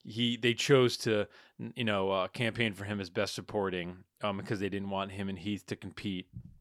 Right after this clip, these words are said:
Um, and so Heath got best lead and he got best supporting. I actually rewatched Brokeback, uh, as well,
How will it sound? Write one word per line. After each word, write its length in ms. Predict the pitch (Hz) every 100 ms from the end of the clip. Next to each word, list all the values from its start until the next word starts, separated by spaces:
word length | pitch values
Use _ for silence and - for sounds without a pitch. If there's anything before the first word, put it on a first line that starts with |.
| _ _ _ _ _ _
Um, 280 | 95 90 90
and 140 | 104
so 180 | - 98
Heath 340 | 95 113 104 -
got 280 | 104 90
best 340 | 104 98 - - -
lead 380 | 104 107 101 98
and 100 | 98
he 120 | 104
got 160 | 101
best 160 | 95 95
supporting. 400 | 110 101 98 95 - - - - -
I 80 | 131
actually 360 | 139 143 127 127
rewatched 420 | 113 104 107 - -
Brokeback, 540 | 107 101 110 101 101 - -
uh, 140 | 110 101
as 180 | 104 101
well, 560 | 101 98 98 107 107